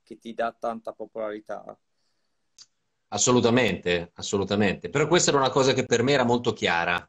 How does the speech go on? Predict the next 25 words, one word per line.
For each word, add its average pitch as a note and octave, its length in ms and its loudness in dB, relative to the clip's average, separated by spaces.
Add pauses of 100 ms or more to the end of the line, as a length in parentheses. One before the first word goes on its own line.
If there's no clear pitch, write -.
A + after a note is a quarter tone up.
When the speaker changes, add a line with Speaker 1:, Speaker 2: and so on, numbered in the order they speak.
(120)
Speaker 2:
dall'inizio. F#2+ 800 -2 (1200)
E G#2 140 2
non C3+ 400 4
ti C#3 100 0
nego C3 360 4
che, A#2+ 100 -2
insomma, A2 300 2
ho G2+ 80 4
detto A2 340 2
anche A2 420 2
dei G#2 180 2
no A2 440 2
per F#2+ 140 -2
alcune G2+ 500 -2
serie G#2 480 -2
che F#2+ 160 -8
poi F#2+ 160 -4
andavano F#2+ 380 -4
avanti, F2+ 760 -4
Speaker 1:
Mm. F2+ 200 -8
Speaker 2:
ehm, F2+ 840 -10 (120)
proprio A2+ 360 2
perché G#2 280 -2
non G#2 160 4
volevo G2 680 2